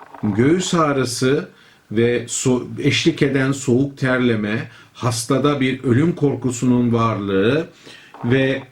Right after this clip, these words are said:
e, özellikle de stemi, E K G çektiğimiz zaman stemi sa-, saptandığı takdirde bilhassa olaya ilk iki saatlik süre içerisinde, e,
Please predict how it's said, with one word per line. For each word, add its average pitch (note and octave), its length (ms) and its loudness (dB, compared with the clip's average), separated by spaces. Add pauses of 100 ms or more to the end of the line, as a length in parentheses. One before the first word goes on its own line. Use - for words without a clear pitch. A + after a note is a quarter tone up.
(220)
e, C3+ 60 0 (680)
özellikle C#3 800 0
de A2 260 0 (360)
stemi, C3+ 760 0
E C#3+ 140 -2
K B2 200 0
G D3+ 180 0
çektiğimiz C3 640 0
zaman G#2+ 320 0 (300)
stemi D#3+ 640 0 (160)
sa-, A2+ 460 -2
saptandığı A2+ 840 0
takdirde B2 840 0 (800)
bilhassa G#3+ 720 2
olaya C#3+ 680 2
ilk F3+ 260 -4
iki D#3+ 300 0
saatlik G3 560 0
süre C#3 300 2
içerisinde, A2 920 0 (360)
e, A2+ 380 2